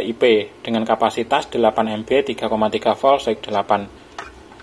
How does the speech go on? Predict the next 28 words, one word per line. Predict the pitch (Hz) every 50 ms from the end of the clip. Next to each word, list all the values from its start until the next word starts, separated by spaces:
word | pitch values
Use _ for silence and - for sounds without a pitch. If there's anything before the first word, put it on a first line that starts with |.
| - - -
Kalau | - 127 135 135 131
untuk | 123 131
I | 113 127 131 -
C | 143
memori | 135 131 127 127 123 117 120 135 156 156 - - 127
ini | 131 147 143
biasanya | - 131 117 110 - 120 117 120 135 139
merek | 131 117 113 110 120 - - -
terserah, | 117 - - - 107 107 110 117 135 139 - - - - - - - - - - - -
yang | - 120 113
penting | 113 113 110 113 131 139 127
kapasitas | 123 113 117 110 - - 113 - 127 131 127 - -
sama | 127 110 110 110 113 123 135 139
delapan | - - 117 110 107 - 117 107 104 104 107
M | 104
B | - - 123 123 135 151 - - - - - - - - - -
dengan | - - 117 113 110 110 110
tegangan | - - 110 110 110 123 135 139
tiga | 127 113 110 - 123 -
koma | 127 113 113 113 113
tiga | 110 - 113 - 113 107
volt. | - 139 127 113 107 104 101 - - -
Jadi | - 110 101 - 127 135
kapasitas | 127 127 123 113 - 110 107 - 110 - 123 127 120
sama | - 117 110 110 113 127 135
dan | - 113 110 107
tegangan | 107 - - 110 107 113 117 113
sama. | - 110 107 110 107 104